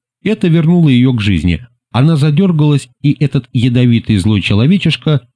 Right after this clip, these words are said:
завизжал в диком восторге. «Железные крюки! И ее рвут на части железные крюки! И у нее горит в мозгу!» Он еще долго кривлялся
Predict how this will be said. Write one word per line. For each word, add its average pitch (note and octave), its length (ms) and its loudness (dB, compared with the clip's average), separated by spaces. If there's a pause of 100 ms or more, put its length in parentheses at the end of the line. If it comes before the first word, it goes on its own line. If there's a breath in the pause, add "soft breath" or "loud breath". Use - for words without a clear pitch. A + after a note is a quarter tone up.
завизжал B2 580 0
в G2 60 -2
диком G2+ 320 0
восторге. F#2+ 600 -4 (1120)
«Железные D3+ 520 0
крюки! A2 560 -2 (580)
И D#3 80 0
ее F#3 340 2
рвут D3+ 240 0
на C#3 120 0
части B2 300 -2
железные G#2 500 0
крюки! G#2+ 500 -2 (320)
И D3 80 0
у D#3 60 2
нее G3 280 2
горит D3+ 280 0
в G2+ 40 -2
мозгу!» A2 460 0 (840)
Он B2+ 160 0
еще B2 280 0
долго C3+ 340 0
кривлялся D#3+ 800 0